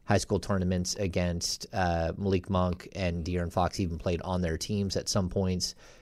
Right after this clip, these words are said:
during, uh, like, some of the tournament stuff, you know, when they go to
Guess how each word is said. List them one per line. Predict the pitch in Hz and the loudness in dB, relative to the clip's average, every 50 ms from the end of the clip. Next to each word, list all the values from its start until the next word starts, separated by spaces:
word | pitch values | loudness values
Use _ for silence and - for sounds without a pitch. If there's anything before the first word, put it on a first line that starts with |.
| - - - | -20 -6 2
during, | - 101 98 90 90 90 87 - | 4 4 6 6 4 2 0 0
uh, | 90 90 87 85 85 85 - - | 2 2 4 4 4 2 2 2
like, | 92 90 85 - | 0 0 0 -2
some | - - - 113 98 92 | -2 -2 2 2 4 4
of | 87 | 4
the | 87 82 | 2 2
tournament | - - 98 95 90 92 92 87 | 2 2 4 4 4 4 2 0
stuff, | - - - 98 90 90 - - - - - - | -2 0 2 4 4 4 4 0 -4 -20 -14 -6
you | - 98 | -4 -2
know, | 87 85 | 0 0
when | 87 85 82 | 0 0 0
they | 82 80 | 0 0
go | 82 90 85 | 2 2 0
to | 80 80 | 0 0